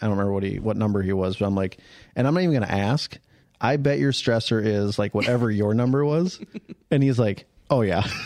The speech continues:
Speaker 2: Oh, yeah. We knew that from the beginning.
Speaker 1: <laughs>
Speaker 2: But
Speaker 1: It was the greatest thing. And Tyler Lewick, he's a freaking saint. Um, you know,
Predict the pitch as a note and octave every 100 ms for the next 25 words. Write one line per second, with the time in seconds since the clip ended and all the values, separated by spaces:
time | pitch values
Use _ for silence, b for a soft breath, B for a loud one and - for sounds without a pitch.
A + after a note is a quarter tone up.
0 | - C4+ F3+ F2+ - B3+ A#3 G#3+ F#3+ D3
1 | - F#3+ F3+ F#3 F#3 F#3 C3+ D3+ - -
2 | - - A3 F3+ F3 E3 F3+ D3 D3+ D3
3 | D3+ D3 - C#3+ D3+ E3+ - - D#3+ C#3+
4 | C#3 C3+ B2+ - C3+ C#3 C#3 C3+ C3 C3+
5 | - C#3+ B2+ B2+ - - C3 B2+ B2 -
6 | A#2+ C3 - - B2 A#2+ A2+ A2 A2 A2
7 | _ _ _ _ - B2 G#2+ G#2+ A2